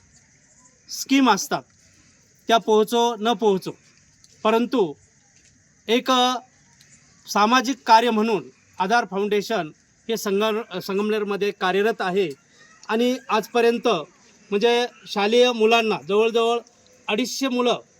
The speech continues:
दत्तक घेऊन या शालेय मुलांचा शैक्षणिक खर्च, अ,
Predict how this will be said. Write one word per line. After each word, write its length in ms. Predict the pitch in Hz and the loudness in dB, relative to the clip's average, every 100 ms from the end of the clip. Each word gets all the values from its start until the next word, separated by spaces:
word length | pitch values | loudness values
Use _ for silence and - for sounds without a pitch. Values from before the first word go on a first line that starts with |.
| _ 165 | _ -8
दत्तक 320 | 196 - 233 | -8 -4 -6
घेऊन 360 | 185 226 214 127 _ _ _ - 196 | -2 0 0 -2 _ _ _ -10 -6
या 100 | 202 | -4
शालेय 340 | - 202 233 | -2 0 0
मुलांचा 580 | 226 214 214 208 208 214 - | 0 0 0 -2 0 0 -4
शैक्षणिक 600 | - 208 202 233 247 - | -2 -2 0 -2 -4 -6
खर्च, 300 | - 220 208 190 120 _ _ _ _ _ | -4 -2 -2 -4 -6 _ _ _ _ _
अ, 60 | 190 | -6